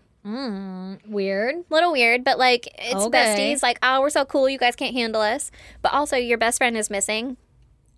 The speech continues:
Speaker 1: Super weird.
Speaker 2: Little, I don't
Speaker 1: She
Speaker 2: know,
Speaker 1: posted
Speaker 2: strange.
Speaker 1: that after?
Speaker 2: Mm-hmm.
Speaker 1: Wow, weird.
Speaker 2: It, yeah.
Speaker 1: Super weird.
Speaker 2: I think so, too.
Speaker 1: Yeah.
Speaker 2: It wasn't until December of two thousand twelve that the police pressure started to get to Rachel.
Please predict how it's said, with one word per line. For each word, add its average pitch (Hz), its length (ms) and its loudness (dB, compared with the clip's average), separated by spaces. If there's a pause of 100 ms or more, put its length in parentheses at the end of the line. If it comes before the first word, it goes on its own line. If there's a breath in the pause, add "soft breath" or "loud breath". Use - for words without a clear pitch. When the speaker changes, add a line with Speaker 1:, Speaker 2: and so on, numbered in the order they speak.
Speaker 1:
Super 262 360 -2
weird. 214 380 2
Speaker 2:
Little, 247 640 2 (280)
I 214 80 -2
don't 254 100 0
Speaker 1:
She 208 80 2
Speaker 2:
know, 202 60 0
Speaker 1:
posted 294 240 2
Speaker 2:
strange. 220 200 4 (100)
Speaker 1:
that 185 60 -2
after? 339 520 -2
Speaker 2:
Mm-hmm. 262 500 -6
Speaker 1:
Wow, 175 320 -6
weird. 175 480 -10 (480 loud breath)
Speaker 2:
It, 277 160 0 (920)
yeah. 233 300 0
Speaker 1:
Super 196 300 -10
weird. 147 300 -16 (140)
Speaker 2:
I 330 120 2
think 339 160 -2
so, 247 120 2
too. 202 240 0 (140)
Speaker 1:
Yeah. 185 320 -12 (640 soft breath)
Speaker 2:
It 285 120 0
wasn't 302 240 0
until 320 240 0
December 226 460 -4
of 254 80 -6
two - 100 -12
thousand 214 300 -4
twelve 220 420 -2
that 202 160 -4
the 220 80 -12
police 208 380 -8
pressure 220 560 -2
started 214 420 -2
to 202 140 -8
get 190 260 -6
to 202 160 -6
Rachel. - 680 -12